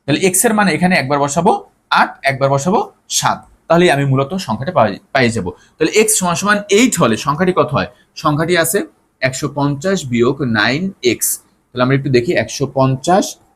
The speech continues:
বিয়োগ, এখানে যদি আট হয়, তাই না, আট। তাহলে আমরা লিখলাম আট, একশো পঞ্চাশ বিয়োগ আট নং বাহাত্তর, আমরা লিখলাম বাহাত্তর। এখন আমরা বিয়োগ করে দেই, দুই আছে কত হলে দশ হবে? যেহেতু, যেহেতু এই সংখ্যার চেয়ে উপরের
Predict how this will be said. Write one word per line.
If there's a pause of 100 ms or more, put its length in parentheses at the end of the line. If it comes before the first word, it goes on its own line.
বিয়োগ, (520)
এখানে (100)
যদি (260)
আট
হয়,
তাই
না, (140)
আট। (540)
তাহলে
আমরা
লিখলাম (120)
আট, (140)
একশো (120)
পঞ্চাশ (720)
বিয়োগ (500)
আট (100)
নং (420)
বাহাত্তর, (140)
আমরা
লিখলাম (120)
বাহাত্তর। (440)
এখন
আমরা
বিয়োগ
করে
দেই, (400)
দুই
আছে (100)
কত
হলে (100)
দশ
হবে?
যেহেতু,
যেহেতু (180)
এই (100)
সংখ্যার
চেয়ে (120)
উপরের